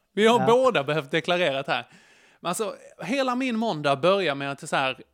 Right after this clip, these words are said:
Speaker 2: då sitta och slita sitt hår i den här bokföringsdjungeln för att jag hi-, hittar något fel i min bokföring som jag så här, "Åh, varför har jag inte tagit itu med det här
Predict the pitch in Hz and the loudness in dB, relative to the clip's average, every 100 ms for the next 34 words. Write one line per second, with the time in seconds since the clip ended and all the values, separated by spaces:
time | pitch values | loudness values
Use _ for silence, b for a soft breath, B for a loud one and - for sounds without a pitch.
0 | _ - B B B 185 175 - 226 175 | _ -20 B B B -6 -6 -8 -8 -8
1 | 170 - - 185 220 247 - 202 170 170 | -6 -6 -4 -4 -4 -6 -6 -4 -4 -4
2 | 185 226 202 143 143 160 175 170 156 131 | -6 -4 -2 -2 -2 -4 -4 -2 -4 -2
3 | 165 196 - 147 135 131 - 143 139 170 | -2 -2 -2 -2 -2 -4 -8 -10 -6 -6
4 | 175 160 190 - 156 254 190 202 226 214 | -4 -6 -8 -12 -8 -6 -4 -2 -2 -2
5 | - - - 269 156 135 151 185 175 175 | -8 -16 -4 -2 0 0 -2 -4 -2 -4
6 | 202 247 - - 127 120 117 131 151 b | -4 -6 -8 0 0 0 -6 -12 -16 b
7 | b b b b b b b _ - - | b b b b b b b _ -8 -2
8 | 190 175 170 175 180 170 180 151 180 185 | 2 2 0 -6 -4 0 0 0 -4 -4
9 | 185 185 175 180 185 180 175 170 - 165 | -2 -2 -2 -4 -2 -4 -4 -8 -6 -6
10 | 185 - 196 190 180 170 165 160 170 | -8 -6 0 2 2 -2 -4 -4 -4